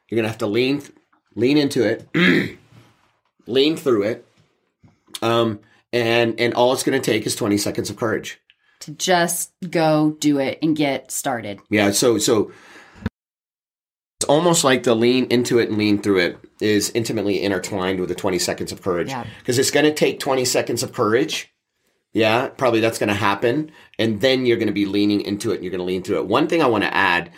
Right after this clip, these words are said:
Speaker 1: which is almost like a preface to all this. Remember box breathing? Giving you, hey, you, you said you wanted tips and strategies. We're giving you a bunch in a, in a multi-step process. Um,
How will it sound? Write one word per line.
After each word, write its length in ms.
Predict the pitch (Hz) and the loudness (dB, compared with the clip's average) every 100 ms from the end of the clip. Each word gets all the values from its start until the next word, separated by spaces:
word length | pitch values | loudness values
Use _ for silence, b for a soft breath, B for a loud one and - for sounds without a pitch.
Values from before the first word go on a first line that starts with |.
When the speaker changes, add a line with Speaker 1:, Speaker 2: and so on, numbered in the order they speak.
| B | B
Speaker 1:
which 140 | 101 117 | -6 -4
is 120 | 123 | 0
almost 240 | 131 123 | 0 0
like 100 | 120 | -2
a 60 | 110 | -4
preface 420 | - 107 110 101 | -4 -4 -4 -10
to 80 | - | -6
all 180 | 90 87 | -6 -4
this. 220 | 78 - B B | -6 -8 B B
Remember 400 | 117 117 139 160 | -2 0 2 0
box 460 | - 117 117 120 - | 0 2 0 0 -8
breathing? 560 | 135 143 151 170 208 - _ - - _ _ - | -4 0 2 2 0 -6 _ -20 -20 _ _ -2
Giving 220 | 127 127 | -2 2
you, 160 | 117 - _ _ _ _ - | 0 -2 _ _ _ _ -2
hey, 100 | 120 | 0
you, 240 | 120 123 | 0 -6
you 80 | 127 | -6
said 200 | 127 170 | -2 2
you 80 | 131 | 2
wanted 280 | 113 101 - _ _ | 2 0 -4 _ _
tips 460 | - 110 - - - _ | -2 0 -2 -12 -14 _
and 240 | 92 90 - _ _ | -14 -14 -16 _ _
strategies. 640 | - 117 101 90 87 - - b b | -4 2 2 0 -4 -6 -12 b b
We're 80 | 104 | -4
giving 200 | 131 120 | 0 2
you 80 | 92 | 0
a 40 | |
bunch 400 | 95 80 62 - b b - | 0 -2 -4 -12 b b -8
in 60 | |
a, 180 | 92 92 | -6 -4
in 120 | 95 | 0
a 40 | 98 | 2
multi-step 500 | 101 95 101 98 - | 0 0 -2 -2 0
process. 480 | 85 78 - - - _ B B B B - | 0 0 -4 -8 -12 _ B B B B -2
Um, 560 | 110 104 101 92 78 | 2 4 2 0 -6